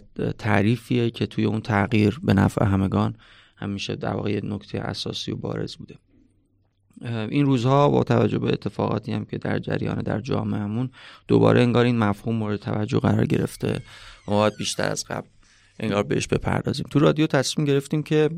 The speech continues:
به این جنبه از این ماجرا بپردازیم که اگر فرض بگیریم یا بپذیریم همه که تغییر انگار یه اصلیه که باید بپذیریمش، حالا در چه جهتی یا آینده مطلوبی که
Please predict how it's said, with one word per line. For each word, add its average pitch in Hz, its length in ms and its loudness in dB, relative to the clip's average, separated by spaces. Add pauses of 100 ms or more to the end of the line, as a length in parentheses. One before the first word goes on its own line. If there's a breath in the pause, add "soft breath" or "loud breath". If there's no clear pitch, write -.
(460)
به - 80 2
این 139 180 6
جنبه 107 360 4
از 92 220 -2
این 107 180 0
ماجرا 104 340 -2
بپردازیم 104 600 -4
که 101 240 -6 (320)
اگر 110 220 2
فرض 123 340 2
بگیریم 110 460 -2
یا 101 100 0
بپذیریم 110 560 -2
همه 98 240 -2
که 104 260 -8 (440 loud breath)
تغییر 107 400 4
انگار 107 280 4
یه 101 160 6
اصلیه 101 480 2
که - 100 -2
باید 98 220 0
بپذیریمش، 107 880 0 (320 loud breath)
حالا 113 260 4 (380)
در 104 140 2
چه 113 180 2
جهتی - 500 -8
یا 98 120 0
آینده 98 640 4
مطلوبی 104 500 -2
که 110 240 -8